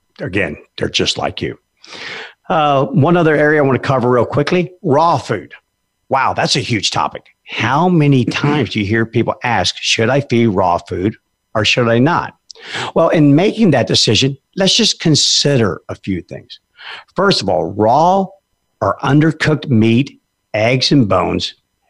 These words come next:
run the risk of containing bacteria such as Salmonella and E. coli,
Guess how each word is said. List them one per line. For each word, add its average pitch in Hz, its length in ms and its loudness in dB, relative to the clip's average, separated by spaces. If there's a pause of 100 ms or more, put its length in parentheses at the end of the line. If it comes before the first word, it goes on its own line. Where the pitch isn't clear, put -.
(400)
run 113 280 2
the 175 100 4
risk 110 380 2
of 107 100 -4
containing 92 600 0
bacteria 92 720 0
such - 360 -2
as - 240 -2 (220)
Salmonella 92 720 -2 (600)
and 101 340 -2 (280)
E. 104 100 -2
coli, 69 460 -2